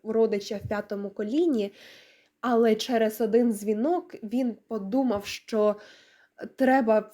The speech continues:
повертатися, потім він щось подивився в дзеркало, оцінив себе всього, передумав, сів на ліжко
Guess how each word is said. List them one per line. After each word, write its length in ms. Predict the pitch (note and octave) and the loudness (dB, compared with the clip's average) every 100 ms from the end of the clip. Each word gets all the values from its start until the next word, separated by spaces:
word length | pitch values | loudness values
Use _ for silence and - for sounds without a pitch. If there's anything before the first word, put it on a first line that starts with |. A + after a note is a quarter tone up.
| _ | _
повертатися, 920 | A3 G#3 A3+ - F4+ F4 A#3+ - G#3+ | -2 0 -2 -2 -4 -2 -4 -4 -8
потім 480 | G#3 B3+ B3 A3+ G#3+ | -4 -2 0 -2 -2
він 140 | A3 G#3+ | -2 -2
щось 300 | - A3+ A3 | -4 -4 -2
подивився 640 | A3 G#3 G#3+ A3 - G#3+ | -2 0 2 0 -2 -6
в 60 | |
дзеркало, 600 | G3+ A3+ G#3+ G#3+ G#3+ G3+ - | 0 2 2 0 -6 -4 -4
оцінив 500 | G#3 - A3 G#3+ G3+ | -6 -6 -4 -4 -4
себе 280 | - G#3 G3+ | -8 -6 -4
всього, 560 | - - A3 G#3 G3 | -6 0 2 2 -2
передумав, 800 | F#3+ G#3+ G3+ F#3+ A3 F4 C#4+ G3 | -4 -6 -4 -4 -4 -4 -4 -8
сів 260 | - - B3+ | -10 -6 -6
на 180 | G#3 G3 | -4 -4
ліжко 500 | B3 F#4 F#4 - | 2 2 0 -6